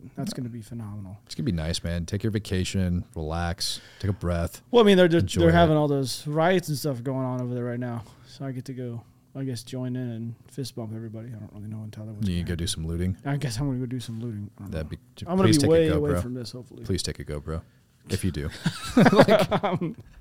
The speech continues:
Speaker 1: <laughs> oh, also, if you guys don't know, hamburgers and steaks are big on climate. So could, uh, new grazing practices be the answer? That's the top news that's going on over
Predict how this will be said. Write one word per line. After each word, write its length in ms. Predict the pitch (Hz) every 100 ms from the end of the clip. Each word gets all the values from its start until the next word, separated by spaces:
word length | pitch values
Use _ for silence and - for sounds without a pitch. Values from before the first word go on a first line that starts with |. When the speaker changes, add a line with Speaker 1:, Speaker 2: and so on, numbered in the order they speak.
| - - 226 - -
Speaker 1:
<laughs> 100 | 214 - - - - - - - - -
oh, 520 | 175 175 165 156 139
also, 440 | 175 208 175 175
if 80 | 151
you 60 | 156
guys 160 | 160
don't 100 | 151
know, 180 | 151 151
hamburgers 400 | 160 165 160 151
and 100 | 143
steaks 300 | 165 160 -
are 120 | 135
big 260 | 117 127 123
on 140 | 123
climate. 400 | 123 127 127 107 - - _ _ -
So 320 | - 104 98 - - _ _ _ _
could, 220 | - 151
uh, 120 | 139 127
new 220 | 151 165
grazing 380 | 156 151 143 135
practices 460 | 131 139 143 135
be 140 | 120 131
the 200 | 123 120
answer? 260 | 110 104 _ - - - -
That's 200 | 143 127
the 120 | -
top 300 | 131 170 165
news 280 | 175 175 160
that's 140 | 147 -
going 280 | 165 156
on 220 | 147 143 135
over 420 | 135 131 123